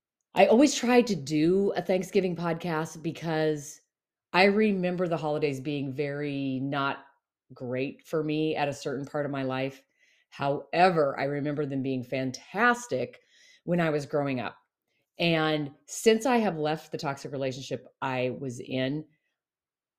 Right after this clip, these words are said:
I have made it a point to rebuild my holidays. You know, it, it,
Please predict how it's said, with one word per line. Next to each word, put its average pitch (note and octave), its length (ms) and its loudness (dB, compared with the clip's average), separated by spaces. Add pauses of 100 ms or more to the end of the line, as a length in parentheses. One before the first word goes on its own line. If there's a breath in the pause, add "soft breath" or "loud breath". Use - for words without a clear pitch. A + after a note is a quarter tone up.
(180)
I D3+ 680 4
have D3+ 320 -4
made C#3+ 220 -4
it F3 120 -4
a F3 40 -4
point C#3 400 -6 (120)
to D#3+ 140 -4
rebuild C3+ 840 -2 (100)
my B2 180 -4
holidays. - 640 -6 (800)
You D3 140 0
know, D3 180 4
it, D#3 240 0 (260 soft breath)
it, - 280 2